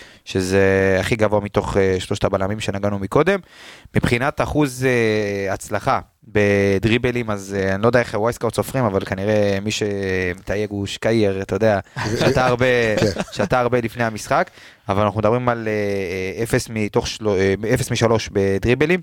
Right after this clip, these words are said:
Speaker 2: לא, יכול להיות, הרי ראינו בעיניים שהוא
Speaker 1: נכון.
Speaker 2: אוקיי.
Speaker 1: אז נמשיך פה, גם, גם מבחינת אחוז המאבקים, אז אנחנו מדברים על שני מאבקים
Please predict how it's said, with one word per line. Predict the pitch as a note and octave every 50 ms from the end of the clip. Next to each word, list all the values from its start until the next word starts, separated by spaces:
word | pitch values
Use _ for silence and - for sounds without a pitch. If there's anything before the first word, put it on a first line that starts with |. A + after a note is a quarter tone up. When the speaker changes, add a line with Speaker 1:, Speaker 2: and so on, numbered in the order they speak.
| -
Speaker 2:
לא, | C#3+ D3+
יכול | C#3+ - B2+ B2
להיות, | B2 C3 B2+
הרי | B2+ B2 B2+ B2+ C3 C3+ C#3 B2+ B2 C3 C3 C3
ראינו | C3+ C#3 D3+ D#3 D#3
בעיניים | C#3+ D3 C#3+ D#3 E3 C#3 B2 A2
שהוא | G#2 G#2+
Speaker 1:
נכון. | A2 C3+ D3+ F3 E3+ - -
Speaker 2:
אוקיי. | A#2 A#2 G#2 - G#2+ G#2+ A#2+ -
Speaker 1:
אז | G#2 G2+ G#2
נמשיך | A2+ G#2+ - D#3+ D3 D3
פה, | D3+ C#3+ B2
גם, | C#3 D3+ D#3+ D#3 - B2+
גם | A2+ C3+ D3+
מבחינת | - - C#3 C#3+ D#3 -
אחוז | D3 - - C#3 D#3+
המאבקים, | D3+ B2+ G#2 G2+ F#2+ G2 F#2+ - F3 E3+ E3+ D3
אז | A#2 G#2+
אנחנו | G#2 - -
מדברים | G2+ G#2 B2 C#3
על | B2 G2+ - -
שני | - - - G#2+ A#2+
מאבקים | C#3 C3 G#2 G2+ G2 - B2